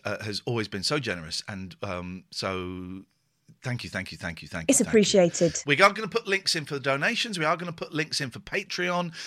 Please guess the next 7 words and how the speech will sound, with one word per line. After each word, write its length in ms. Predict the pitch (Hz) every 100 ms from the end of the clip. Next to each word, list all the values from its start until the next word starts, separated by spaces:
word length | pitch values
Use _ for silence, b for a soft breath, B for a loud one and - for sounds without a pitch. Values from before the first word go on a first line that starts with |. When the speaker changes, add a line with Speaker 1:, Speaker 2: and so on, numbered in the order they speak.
| B
Speaker 1:
'cause 380 | - 147 117 - - 147 139
people 220 | 196 196 180
keep 160 | 190
going, 160 | 175 170 B B B
"Oh 80 | 269
my 160 | 311 254
God, 440 | 262 294 302 175